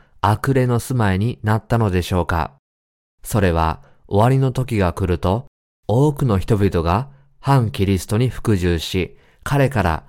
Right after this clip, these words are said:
サタンの刻印を受けることによって、この悪者のしもべとなるからです。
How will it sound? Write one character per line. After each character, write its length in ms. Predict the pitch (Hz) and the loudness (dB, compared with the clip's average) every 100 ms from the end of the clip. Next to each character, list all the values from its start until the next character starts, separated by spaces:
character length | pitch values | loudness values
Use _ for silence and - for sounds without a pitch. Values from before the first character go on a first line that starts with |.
| - | -10
サ 220 | - 139 | -4 0
タ 160 | 143 127 | 0 0
ン 80 | |
の 120 | 92 85 | -2 -2
刻 340 | 113 - 110 | -4 -4 -2
印 200 | 101 95 | 0 0
を 100 | 95 | -2
受 140 | - | -2
け 120 | 101 113 | -2 -2
る 60 | |
こ 120 | 104 92 | 0 -2
と 100 | 85 | -2
に 120 | 82 | -2
よ 120 | 78 | -4
っ 60 | 73 | -6
て、 380 | - 92 139 - _ _ - | -2 -2 -2 -8 _ _ -6
こ 160 | - | 0
の 280 | 101 95 - - | 2 2 -2 -4
悪 220 | 98 101 | 0 2
者 260 | 98 98 95 | 2 2 2
の 260 | 101 143 - | 0 -2 -8
し 180 | - 120 | -2 0
も 120 | 104 | 2
べ 140 | 110 | 2
と 240 | 113 143 143 | 2 -2 0
な 100 | 98 | 0
る 100 | 101 | 0
か 120 | 98 | 0
ら 100 | 85 | 0
で 160 | 78 80 | -2 -2
す。 300 | - - | -2 -4